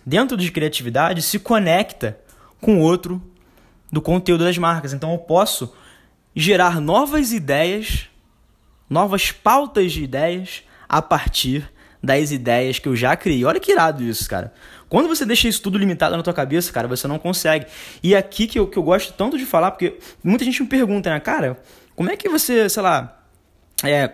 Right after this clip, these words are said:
escreve pro seu LinkedIn? Como é que você faz os episódios do Rota por aqui?" Eu falo, "Cara, eu começo a produzir os episódios, começo a produzir os meus textos do LinkedIn com um, dois meses de antecedência, só fazendo esse processo."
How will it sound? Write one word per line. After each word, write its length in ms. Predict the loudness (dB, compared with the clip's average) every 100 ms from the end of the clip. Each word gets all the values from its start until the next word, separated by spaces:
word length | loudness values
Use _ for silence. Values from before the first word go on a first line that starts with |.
| -10 _
escreve 420 | -4 2 2 2 -2
pro 100 | -2
seu 100 | -2
LinkedIn? 680 | -2 -2 -2 0 2 0
Como 140 | 0 -2
é 60 |
que 80 | -2
você 200 | -4 -4
faz 300 | 0 0 2
os 40 | -2
episódios 420 | -4 0 0 0
do 80 | -4
Rota 340 | 0 0 -2
por 160 | -8 -8
aqui?" 260 | -6 -6
Eu 60 | -6
falo, 160 | -6
"Cara, 240 | -4 -4 -4
eu 60 |
começo 580 | -6 -4 -2 -2 -4 -10 -16 -20 -18 -8
a 100 | -4
produzir 320 | -2 -2 -2
os 80 | -4
episódios, 680 | -4 -4 0 2 0 -6 -14 -14
começo 360 | -8 -4 -4 -6
a 40 |
produzir 520 | -8 -6 -6 -4 -6 -6 -14 -8
os 80 | -4
meus 260 | -2 -4
textos 440 | -2 0 0 -2 -6
do 80 |
LinkedIn 500 | -6 -4 -6 -4 -6 -8 _ _ _ _ _ _ _ _
com 340 | -4 -2 -2 -2
um, 380 | 0 0 -2 -6
dois 300 | 0 2 2
meses 260 | 2 2 2
de 60 |
antecedência, 720 | -2 -4 -2 -2 -2 -4 -10 -14 _ _
só 240 | -2 2 2
fazendo 280 | 0 -2
esse 140 | -4 -2
processo." 600 | -2 -2 -2 -4 -6